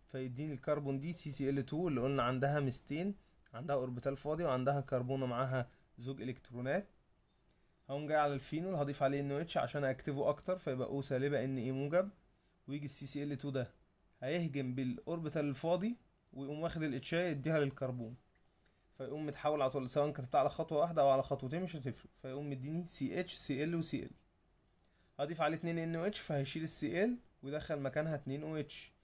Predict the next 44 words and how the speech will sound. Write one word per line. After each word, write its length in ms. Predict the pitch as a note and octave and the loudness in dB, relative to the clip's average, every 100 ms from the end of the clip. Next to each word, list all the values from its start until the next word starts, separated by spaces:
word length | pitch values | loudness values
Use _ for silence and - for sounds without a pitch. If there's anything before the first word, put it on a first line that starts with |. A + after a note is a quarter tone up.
| _ _ _ | _ _ _
وقلنا 240 | C3 C#3+ D3+ | -8 -4 -2
المركب 500 | C#3+ D3+ D3+ C#3+ C3+ | 0 -2 -2 -4 0
ده 220 | C#3 A2+ - | 0 0 -6
كربونه 400 | B2+ B2+ D3 C3+ | -4 -2 -2 0
معاها 200 | B2 C#3 | 0 -2
اتنين 240 | D3 D3 | -2 -4
او 100 | D3+ | -4
اتش، 160 | F3+ D#3+ | -2 0
هو 120 | C3+ | 0
مركب 420 | C3+ C#3+ C3 A#2+ | 0 -2 -2 -2
غير 140 | C#3+ | 0
مستقر، 680 | C#3+ B2+ - C3 D#3 F3+ A3+ - _ _ _ _ _ _ - | 0 -2 -4 -4 0 0 -2 -10 _ _ _ _ _ _ -6
على 160 | C3+ | -4
طول 180 | C3 E3 | -2 -2
بيفقد 420 | D3 D#3 - C3 | -2 -2 -4 -6
جزيء 240 | B2 C3 C#3+ | -2 -2 0
ميه، 400 | C#3+ D#3 G3+ - | 2 2 2 0
ومنهم 440 | D3+ D3+ D3+ C#3 B2+ | -2 0 0 0 -2
تقوم 180 | B2+ | -2
عامله 220 | B2 C#3 C#3 | -2 2 2
دبل 240 | C3 B2+ | 2 2
بوند 320 | B2 E3 A3 | 2 2 2
فتطرد 460 | - B2+ C#3+ D3 B2+ | -2 -4 -2 -2 -2
ال 80 | B2+ | -2
اتش 200 | - C#3+ | -2 -2
اللي 120 | B2+ | 0
معاها 280 | B2 D3+ G#3 | 2 2 2
وتطرد 420 | E3 E3+ D#3 C3 | 0 -6 -6 -4
ال 60 | |
او 80 | A#2+ | -4
اتش 160 | C#3 - | -4 -8
التانيه، 480 | - C#3+ D#3+ G#3 - _ _ _ _ C3 | -6 -4 -4 -6 -8 _ _ _ _ -12
يبقى 140 | C3 | -8
طلعت 380 | C3+ C3+ C#3+ C#3+ | -2 2 2 2
جزيء 280 | B2+ B2+ B2+ | -4 -4 -4
ميه، 180 | A#2+ - _ _ _ _ _ | -8 -12 _ _ _ _ _
فيديني 340 | C3+ C3 D#3 D#3+ | -10 -6 -4 0
مجموعه 320 | C3+ C#3+ D3 | 0 0 -2
الالدهايد 500 | D3 B2 B2 C3 E3+ | 0 0 0 0 0
سي 140 | - C#3+ | -2 -2
دبل 200 | B2+ A#2+ | 0 0
بوند 260 | B2 C#3 | 0 -2
او 160 | G#2+ C3 | -2 -4
اتش. 360 | - - - | -6 -16 -20